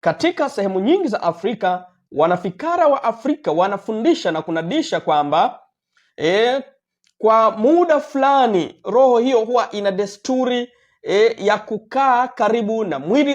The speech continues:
ule au karibu na nyumba ambapo mtu huyo alikuwa anaishi alipokuwa hai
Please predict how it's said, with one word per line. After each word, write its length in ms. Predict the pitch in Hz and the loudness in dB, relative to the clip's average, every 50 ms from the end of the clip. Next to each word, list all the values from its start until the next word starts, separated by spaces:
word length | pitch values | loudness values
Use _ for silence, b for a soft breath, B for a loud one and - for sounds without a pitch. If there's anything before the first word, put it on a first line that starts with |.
| 277 | -2
ule 420 | - 285 294 277 277 277 269 285 b b b b b b _ | -2 -2 2 4 4 2 2 -2 b b b b b b _
au 340 | - 233 233 226 220 226 226 | 0 2 4 4 4 4 2
karibu 500 | 226 220 196 208 220 208 202 214 214 208 | 0 0 0 0 -2 -2 -4 -4 -6 -4
na 180 | 190 160 143 135 | -4 -4 -4 -4
nyumba 600 | 135 185 277 302 294 277 285 285 277 277 262 - | -4 -2 -2 -2 0 0 0 0 0 -2 -2 -2
ambapo 340 | 175 180 196 190 - 208 - | -2 -2 -2 -4 -4 -10 -8
mtu 240 | 196 214 214 - 196 | -8 -8 -6 -6 -6
huyo 160 | 196 226 208 - | -6 -6 -6 -4
alikuwa 360 | - 165 165 160 - 190 170 | -4 -6 -6 -2 -2 -2 -2
anaishi 300 | 156 147 208 247 - 220 | 0 0 -2 -2 -4 -6
alipokuwa 400 | 185 175 180 180 165 185 160 151 | -6 -6 -8 -8 -4 -2 -2 -2
hai 360 | 160 190 220 226 220 226 220 | -2 -2 0 0 0 -2 -4